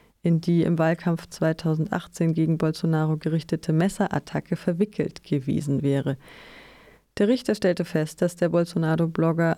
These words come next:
eine Erklärung falsch wiedergegeben hatte und Schlussfolgerungen ohne jegliche Grundlage teilte.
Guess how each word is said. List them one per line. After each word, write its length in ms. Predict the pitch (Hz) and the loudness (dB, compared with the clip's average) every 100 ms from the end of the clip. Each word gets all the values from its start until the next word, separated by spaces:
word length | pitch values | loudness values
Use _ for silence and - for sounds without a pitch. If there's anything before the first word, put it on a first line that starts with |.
| - | 0
eine 340 | 165 165 170 | 0 2 2
Erklärung 460 | 175 175 185 175 180 | 0 0 0 2 0
falsch 360 | - 196 196 208 | 0 0 0 0
wiedergegeben 680 | 190 180 170 - 165 165 | 2 2 0 0 2 2
hatte 280 | 165 160 160 | 2 0 -2
und 160 | - 180 | 0 -4
Schlussfolgerungen 960 | - 170 - - 151 147 151 151 151 | -2 -4 -2 -2 0 2 0 0 0
ohne 240 | - 165 160 | 2 2 2
jegliche 540 | 156 151 - 160 185 | 2 -2 -2 -4 -4
Grundlage 680 | - 160 156 - 143 143 180 | -4 -2 -2 0 0 0 -2
teilte. 560 | 165 143 139 - - | 0 0 0 -4 -6